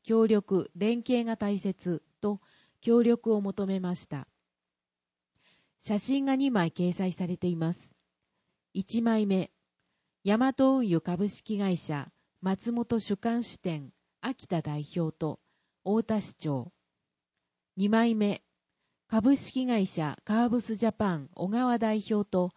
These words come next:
太田市長。四の三、インフォ。災害時の避難に不安のある皆さん、同意書の提出を。問い合わせ、福祉課、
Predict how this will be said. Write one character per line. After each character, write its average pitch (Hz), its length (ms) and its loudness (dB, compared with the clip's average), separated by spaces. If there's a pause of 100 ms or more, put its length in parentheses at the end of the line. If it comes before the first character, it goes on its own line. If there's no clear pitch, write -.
(140)
太 208 200 0
田 190 180 -2
市 - 140 -12
長。 143 380 -6 (2000)
四 269 280 4
の 175 120 0
三、 175 400 -6 (400)
イ 277 160 0
ン 226 80 -2
フ 151 140 -6
ォ。 151 200 -4 (720)
災 262 280 2
害 285 200 2
時 208 140 -4
の 185 140 2
避 233 140 -2
難 202 260 0
に 151 160 -4
不 208 220 2
安 254 200 2
の 262 100 2
あ 254 80 2
る 214 100 0
皆 170 260 -2
さ 165 200 -4
ん、 139 100 -10 (420)
同 233 220 8
意 254 80 4
書 240 180 -2
の 226 120 2
提 208 240 2
出 - 280 -4
を。 165 240 4 (800)
問 233 200 2
い 226 60 6
合 220 60 4
わ 214 140 0
せ、 190 360 -2 (140)
福 220 280 0
祉 - 240 -4
課、 214 260 -4